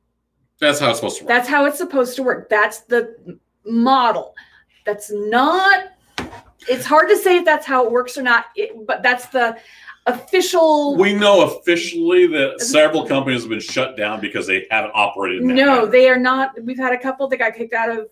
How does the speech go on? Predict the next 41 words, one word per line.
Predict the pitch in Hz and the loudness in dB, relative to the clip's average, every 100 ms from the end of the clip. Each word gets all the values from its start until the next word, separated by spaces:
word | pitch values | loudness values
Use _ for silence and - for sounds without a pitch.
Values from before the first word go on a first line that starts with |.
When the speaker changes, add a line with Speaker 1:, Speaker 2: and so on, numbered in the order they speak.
| - | -4
Speaker 2:
Washington | 220 220 247 233 220 | -4 -4 -12 -14 -8
State | 233 | -6
because | 220 - 220 | -6 -6 -6
they | 226 | 0
were | 220 240 | 0 0
working | 226 240 247 233 | 2 0 0 -4
unethically. | 214 196 - 233 - 453 - - - - - 208 | -2 -2 -4 -18 -12 -12 -14 -20 -20 -20 -20 _
But | 233 247 | 0 4
that | 254 262 | 4 2
is | 254 - | -2 -4
the, | 240 233 214 | -4 -4 -4
the, | 196 208 202 | 2 2 2
the | 214 | -2
shiny, | 214 - 262 262 254 247 240 233 214 - _ _ _ _ _ - | -2 2 2 4 2 0 -2 -2 -6 -12 _ _ _ _ _ -14
shiny | 233 262 240 | -2 0 0
plastic | 240 262 247 - 233 | 0 0 0 0 -4
version | - 196 196 196 | -4 -6 -4 0
of | 156 156 | 2 2
it. | |
Speaker 1:
Mm-hmm. | 165 | 2
Speaker 2:
That's | 247 254 | 2 0
how | 269 | 0
it's | 240 - | -4 -4
supposed | 247 - 226 220 - | -10 -6 -8 -8 -12
to | |
work. | 180 - - - - _ | -12 -14 -20 -20 -20 _
And | 269 294 | -2 0
in | 294 339 | 0 -2
theory, | 359 - 330 466 247 202 - 269 - | -4 0 0 2 2 0 -2 -8 -2
it's | 262 - | -2 0
not | 262 277 285 | -2 2 2
a | 262 | 2
bad | 233 233 226 - | 2 2 0 0
thought, | 226 294 440 - | 0 2 0 -4
but | - 220 214 - | 2 2 2 -6
that's | 226 233 254 | -4 -4 -4
not | 240 | -4
how | 220 208 | -2 -4
it | - | -4
practices. | 233 190 - 185 - | -6 -6 -8 -20 -10
Speaker 1:
No. | 214 240 | -6 -6